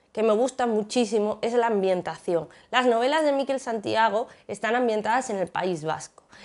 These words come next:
y es una ambientación, pues, muy buena para este tipo de historias. Pues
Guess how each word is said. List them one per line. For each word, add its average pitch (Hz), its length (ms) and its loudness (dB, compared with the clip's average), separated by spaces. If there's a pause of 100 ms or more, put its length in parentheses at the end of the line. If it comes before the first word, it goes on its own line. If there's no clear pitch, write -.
(120)
y 320 100 4
es 427 240 2 (240)
una 440 220 4
ambientación, 359 760 2
pues, 294 200 2
muy 330 360 6
buena 311 500 2 (200)
para - 200 -8 (100)
este - 300 2
tipo 208 280 2
de 233 80 4
historias. 160 600 -2 (460)
Pues - 280 -8